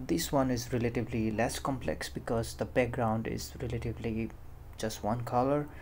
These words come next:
uh, white sky color, um, I would say. So, uh, when you have an image like that, uh, relatively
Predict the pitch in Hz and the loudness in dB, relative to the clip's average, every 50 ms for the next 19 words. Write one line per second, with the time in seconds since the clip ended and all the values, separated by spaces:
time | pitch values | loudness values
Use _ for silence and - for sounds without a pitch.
0 | - - - - - - - - - 110 110 110 107 104 101 98 98 104 - 110 | -12 -10 -10 -10 -10 -10 -2 4 6 8 8 8 8 6 6 4 2 0 4 4
1 | 110 120 - - - - - - - 98 101 - - 113 113 117 123 127 131 131 | 6 6 4 2 0 -6 -4 -2 0 0 0 0 2 2 4 4 4 4 2 0
2 | 127 - - - - - 110 110 107 107 - - 110 107 110 110 - - - 139 | -2 -6 -8 -8 -6 -2 -2 0 0 0 0 0 0 0 -2 -4 -6 -4 -2 0
3 | 143 147 151 143 - - - - - - - - - - 143 139 139 135 135 135 | 0 0 0 -4 -8 -14 -16 -14 -14 -14 -14 -12 2 4 6 8 8 8 6 4
4 | - - 139 139 139 139 139 143 156 160 170 180 196 175 151 147 135 127 131 127 | 2 2 4 4 6 4 4 4 4 4 4 4 4 4 4 4 4 4 2 0
5 | 131 127 127 127 127 117 - 113 110 107 107 110 110 - 113 107 107 - - - | 0 0 2 2 0 0 0 0 2 2 2 2 0 2 2 2 2 2 -2 -4
6 | - 123 104 104 95 90 113 120 123 120 120 113 117 110 110 113 110 104 | 0 0 2 2 2 0 0 -2 -2 -2 -2 -2 -2 -4 -4 -4 -6 -6